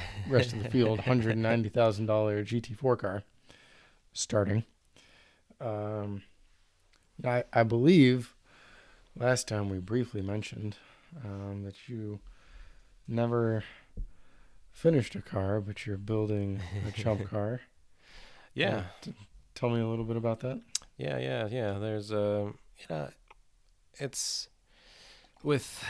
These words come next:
Speaker 2: kinda like B O P and everything, there's certain cars kinda fit into it a little better. So, uh, Champ Car kinda has its own built-in B O P. It does, it doesn't really change during the season or anything, but the, you know, it's, it's a point-based system for, for those of you who don't know, and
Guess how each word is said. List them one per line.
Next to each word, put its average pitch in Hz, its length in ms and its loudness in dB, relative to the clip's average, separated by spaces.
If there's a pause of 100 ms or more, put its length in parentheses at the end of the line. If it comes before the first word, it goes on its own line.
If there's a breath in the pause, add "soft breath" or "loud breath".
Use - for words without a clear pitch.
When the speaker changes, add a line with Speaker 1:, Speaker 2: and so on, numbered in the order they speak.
(320 loud breath)
Speaker 2:
kinda 175 240 0
like 120 340 2
B 117 160 4
O 101 60 2
P 104 240 8
and 98 100 0
everything, 92 560 -4
there's 92 600 -2
certain 101 300 0
cars 92 360 0
kinda 85 220 -4
fit 87 240 -4
into 87 300 -2
it 82 180 -4 (520 soft breath)
a - 40 -10
little 85 140 -6
better. 85 320 -4
So, 90 240 -4 (180)
uh, 151 80 -6
Champ - 300 -2
Car 120 160 4
kinda 110 220 4
has 107 140 4
its 92 160 -2
own 101 240 4
built-in 104 720 2
B 110 140 6
O 107 80 4
P. 110 300 2
It 107 120 -4
does, 135 140 -4
it 127 80 -4
doesn't 113 220 6
really 104 200 4
change 98 600 0 (460 loud breath)
during 107 240 2
the 85 60 -2
season 101 420 4
or 98 80 6
anything, 98 320 2
but 92 200 0
the, 92 320 -2
you 87 80 -6
know, 67 80 -2
it's, - 260 -6
it's 104 160 -6
a - 40 -8
point-based 101 600 4
system 92 480 -2
for, 98 440 -6
for - 160 -10
those 92 140 -4
of 90 60 -6
you 92 60 -4
who 90 60 -2
don't 87 120 -4
know, 85 220 -2
and 85 140 -4